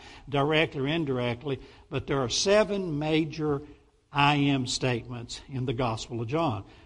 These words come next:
For instance, the seventh one, the last one, is our theme for this year. In John chapter fifteen, Jesus said, "I am the vine,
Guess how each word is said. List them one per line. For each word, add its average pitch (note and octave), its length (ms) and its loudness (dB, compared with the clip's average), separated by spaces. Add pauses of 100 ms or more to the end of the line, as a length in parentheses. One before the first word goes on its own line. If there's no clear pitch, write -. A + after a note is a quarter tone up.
(120)
For D3+ 100 -2
instance, D#3 440 -2
the C3 120 -6
seventh A#3 680 2
one, B2+ 240 -4
the D3 120 -2
last E3 480 2
one, C#3 260 -4
is C3+ 240 -2
our F3 180 2
theme A#3 360 0
for D3 140 -2
this B2+ 300 -2
year. A2 300 -4 (260)
In C3+ 220 -2
John D3+ 300 2
chapter D3+ 420 0
fifteen, E3 640 -2
Jesus D3 520 0
said, C#3+ 200 0
"I F#3+ 380 6
am F#3+ 380 2
the E3+ 140 2
vine, C#3 720 4